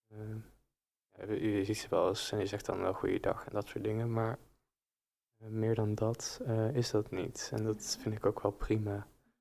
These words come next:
Ehm, ik vind het wel fijn natuurlijk dat ik mijn omgeving daar verder ook ken en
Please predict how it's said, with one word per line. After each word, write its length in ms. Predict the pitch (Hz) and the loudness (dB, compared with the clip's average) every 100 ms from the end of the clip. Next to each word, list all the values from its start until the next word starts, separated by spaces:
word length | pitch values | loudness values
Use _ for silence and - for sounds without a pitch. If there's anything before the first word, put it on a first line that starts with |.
| _ _ _ _ _ _ | _ _ _ _ _ _
Ehm, 240 | 107 107 107 | -12 -8 -8
ik 580 | 107 - _ _ _ - | -10 -18 _ _ _ -12
vind 140 | 107 | -8
het 100 | 101 | 2
wel 160 | 98 98 | 2 2
fijn 540 | - 95 92 104 127 | 2 2 2 -2 -4
natuurlijk 400 | 117 - 101 - | -6 -4 -4 -4
dat 120 | - 107 | -6 -2
ik 80 | |
mijn 120 | 110 110 | 0 2
omgeving 500 | 104 95 98 104 98 | 2 4 4 4 4
daar 240 | 95 92 - - | 4 2 -4 -14
verder 240 | - 113 107 | -8 -2 0
ook 140 | 110 | 0
ken 420 | - 104 101 101 - | 0 0 2 -2 -2
en 360 | 107 107 110 | -2 -2 -8